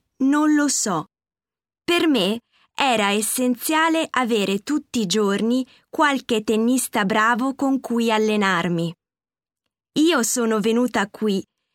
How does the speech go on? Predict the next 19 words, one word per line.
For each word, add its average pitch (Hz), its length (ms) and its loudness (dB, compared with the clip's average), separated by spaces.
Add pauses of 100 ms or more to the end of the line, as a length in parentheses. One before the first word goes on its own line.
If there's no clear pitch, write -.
(160)
perché 302 480 0
mi 214 160 2
avevano 220 520 0
detto 214 580 -2 (240)
che 269 180 0
Miami 226 840 0
sarebbe 254 600 -2
stato 240 400 -2
il 202 200 0
posto 269 480 -2
ideale 208 600 0
per 180 220 -2
me, 175 300 -2 (680)
visto 233 520 0
che 240 180 0
ci 240 160 -2
sono 240 360 0
molti 247 440 0
giocatori 208 760 -2